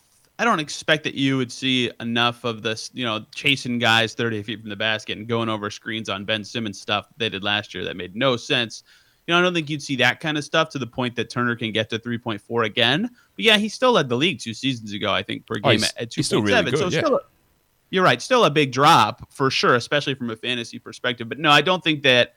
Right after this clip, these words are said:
Speaker 1: they'll run a defensive scheme that allows him to get over three blo-, or puts him in the position where he can even get three point four blocks per game again.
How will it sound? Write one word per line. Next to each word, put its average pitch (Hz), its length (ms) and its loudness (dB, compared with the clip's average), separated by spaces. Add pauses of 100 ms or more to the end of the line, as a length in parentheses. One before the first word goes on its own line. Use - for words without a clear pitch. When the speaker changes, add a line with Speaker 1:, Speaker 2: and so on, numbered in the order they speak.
(320)
Speaker 1:
they'll 127 220 2
run 123 220 2
a 120 40 2
defensive 117 500 -6
scheme 120 320 -6
that 110 100 -4
allows 110 380 2
him 113 80 -8
to 104 100 -12
get 107 140 -8
over 107 220 -8
three 110 180 -10
blo-, - 160 -10
or 151 160 4
puts - 280 -4
him 160 100 0
in 147 80 0
the 143 80 0
position 131 380 -4
where 120 100 -2
he - 40 -12
can 127 100 -10
even 113 200 -8
get - 320 -2
three 113 180 -12
point - 240 -20
four 117 160 -10
blocks 98 240 -4
per - 100 -18
game 90 220 -12
again. - 240 -14